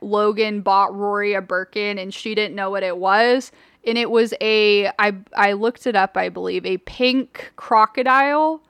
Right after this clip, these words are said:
or ostrich, a pink ostrich Birkin bag. So to be fair, would be a very rare and expensive one.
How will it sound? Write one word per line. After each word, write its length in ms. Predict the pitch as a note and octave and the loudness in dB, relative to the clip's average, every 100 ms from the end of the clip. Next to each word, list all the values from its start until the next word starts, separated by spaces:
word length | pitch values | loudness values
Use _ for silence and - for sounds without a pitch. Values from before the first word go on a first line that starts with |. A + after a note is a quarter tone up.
| - | -2
or 440 | A3 A3+ G#3 G3+ G#3 | 2 4 4 0 2
ostrich, 460 | G#3 - - C4+ B3 | 2 0 -2 -2 0
a 80 | A3 | 0
pink 340 | - C4 - | -2 -4 -2
ostrich 840 | G3+ G#3+ - - C4 C4 A#3+ B3 - | -2 -2 -4 -4 0 0 -2 -10 -2
Birkin 400 | A#3+ A#3+ B3+ B3 | -2 0 -2 2
bag. 400 | B3 C4 C4 - | 4 4 2 -2
So 180 | - | -2
to 200 | A#3+ - | -2 -2
be 140 | D4 D#4 | 0 0
fair, 320 | - A#3+ G3+ | 2 0 0
would 240 | F#3+ G3+ F#3+ | 0 -2 -2
be 100 | G3 | -4
a 60 | |
very 340 | F#3 F3+ F3+ F3 | -4 -6 -6 -6
rare 300 | F3 F3+ F3 | -6 -8 -8
and 100 | F#3 | -14
expensive 640 | - - A3 - - - | -18 -14 -12 -12 -16 -14
one. 300 | - - G#3+ | -14 -14 -18